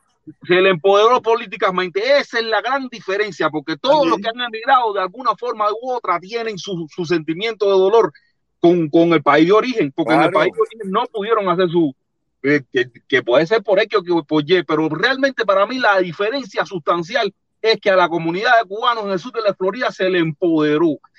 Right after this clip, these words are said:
Speaker 1: se le dio un poder político, e incluso el, el crecimiento de la comunidad, de la comunidad de cubanos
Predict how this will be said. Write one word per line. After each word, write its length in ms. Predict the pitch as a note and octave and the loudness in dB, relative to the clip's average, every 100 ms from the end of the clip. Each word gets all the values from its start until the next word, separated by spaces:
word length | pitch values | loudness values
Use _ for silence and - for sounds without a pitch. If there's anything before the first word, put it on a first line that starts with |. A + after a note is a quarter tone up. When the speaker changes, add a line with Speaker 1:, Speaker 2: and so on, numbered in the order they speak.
| _ | _
Speaker 1:
se 220 | - F#3 | 0 2
le 160 | F#3+ F3+ | 4 4
dio 100 | A3 | 2
un 100 | A#3 | -4
poder 320 | - A#3 A#3+ | -6 -4 -4
político, 640 | F#3 A3+ A#3 F#3+ E3 D#3 F3+ - _ - | 0 0 0 -4 -2 -2 -2 -6 _ -4
e 200 | F3+ E3 | -2 0
incluso 580 | E3+ F3 - C4 F3 - _ _ - | 2 2 0 0 -2 -4 _ _ -4
el, 180 | C#3+ D3+ | -2 2
el 160 | D3+ | 0
crecimiento 720 | D3 D3+ D#3 D3 F#3 B3 A3+ | 0 0 2 2 0 0 2
de 60 | F#3+ | 2
la 100 | D#3 | 2
comunidad, 680 | D3 D3 C#3 D#3 G#3+ G#3 G3 | 0 -2 0 2 4 2 0
de 160 | D3 D#3 | -6 -6
la 160 | D3+ | -4
comunidad 460 | C#3+ D3 C#3+ E3 G#3+ | -4 -4 -4 0 0
de 60 | G#3+ | 0
cubanos 420 | E3+ G3 G3 C3+ | 0 2 2 0